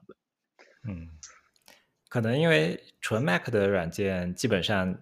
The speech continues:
Speaker 2: 呃，你用苹果，用，你用苹果新的 Xcode 重新编译打包，可能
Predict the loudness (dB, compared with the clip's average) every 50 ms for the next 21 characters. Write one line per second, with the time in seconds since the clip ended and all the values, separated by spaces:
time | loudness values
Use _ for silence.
0 | -10 -8 -6 -4 -4 -4 -4 -6 -6 -4 -2 -2 -2 -2 -4 -6 -6 -4 -2 0
1 | 0 -2 -2 -6 -10 _ _ _ _ _ 2 2 4 4 6 6 4 4 4 2
2 | 2 4 6 6 6 4 2 0 0 2 2 4 4 2 2 0 -2 -4 -4 -6
3 | -4 -4 -4 -2 -2 -4 -4 -2 -2 -2 -2 -2 -4 -4 -4 -4 -4 -4 -4 -2
4 | -2 -2 0 -2 -2 -2 -4 -4 -6 -6 -6 -4 -4 -4 -2 0 0 0 0 -2
5 | -4 -8 -8 -8 -8 -10 -10